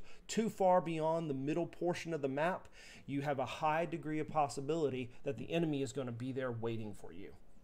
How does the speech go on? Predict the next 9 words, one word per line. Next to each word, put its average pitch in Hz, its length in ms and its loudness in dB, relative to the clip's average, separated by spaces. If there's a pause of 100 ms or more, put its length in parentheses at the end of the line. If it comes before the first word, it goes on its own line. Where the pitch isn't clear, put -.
(380)
because 127 400 2
they 143 220 6
are 147 80 4
going 143 200 0
to 139 140 -4
have 143 200 2
a 123 80 -2
similar 151 540 2
speed 135 680 -4